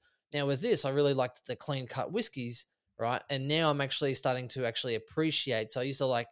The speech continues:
clean cut whiskeys or the Shiraz notes, like the sherry bombs and all the rest of it.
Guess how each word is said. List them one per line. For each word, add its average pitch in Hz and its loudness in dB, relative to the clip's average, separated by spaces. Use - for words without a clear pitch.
clean 175 0
cut 156 2
whiskeys 139 0
or 127 -2
the 120 0
Shiraz 120 0
notes, 107 -4
like 113 -8
the 113 -8
sherry 117 0
bombs 110 -4
and 110 -6
all 107 -4
the 110 -2
rest 147 0
of 107 -10
it. - -8